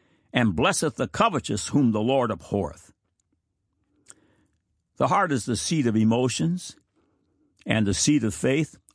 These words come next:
or conversely, what Hebrews three twelve calls an evil heart of unbelief. Listen, the heart must be attended. Note the separateness and some of the attributes of the soul.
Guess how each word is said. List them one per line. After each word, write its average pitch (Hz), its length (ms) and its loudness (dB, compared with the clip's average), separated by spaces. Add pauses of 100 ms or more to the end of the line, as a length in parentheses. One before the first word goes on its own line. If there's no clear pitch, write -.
or 127 220 0
conversely, 127 840 0 (520)
what 110 180 0
Hebrews 123 540 2
three 135 260 0
twelve 147 400 0
calls 110 480 0 (240)
an 113 160 2
evil 107 300 2
heart 107 260 0
of 95 140 -2
unbelief. 92 640 0 (420)
Listen, 110 420 -2 (540)
the 87 100 -2
heart 127 400 0
must 120 500 0
be 107 200 2
attended. 98 580 0 (1300)
Note 208 240 2
the 160 140 0
separateness 135 760 -4
and 117 100 0
some 143 220 0
of 113 80 0
the 107 140 0
attributes 110 580 -2
of 95 120 -4
the - 60 -4
soul. 190 440 -2